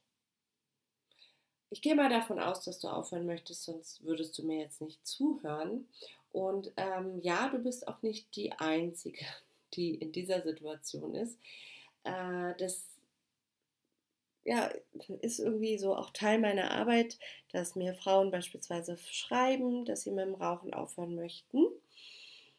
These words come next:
mm, es dann aber nicht tun. Also sie kommen keinen Schritt weiter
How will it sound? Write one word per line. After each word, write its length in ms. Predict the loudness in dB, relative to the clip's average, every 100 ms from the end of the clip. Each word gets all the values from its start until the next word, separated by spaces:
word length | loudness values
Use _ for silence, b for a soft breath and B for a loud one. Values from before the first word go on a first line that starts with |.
| B B _
mm, 1120 | 0 4 6 4 4 4 4 2 2 0 -4 -6 _ _
es 160 | -6 -2
dann 180 | 0 0
aber 160 | 0
nicht 280 | -4 -6 -10
tun. 260 | -12 -10 -12 -14 _ _ _ _ _ _ _ -8
Also 220 | -4 -4
sie 160 | -6 -8
kommen 640 | -8 0 6 6 4 -2 _ _ _
keinen 500 | -6 -2 -2 -2 -4
Schritt 360 | -6 -10 -6
weiter 540 | -2 0 -2 -6 -8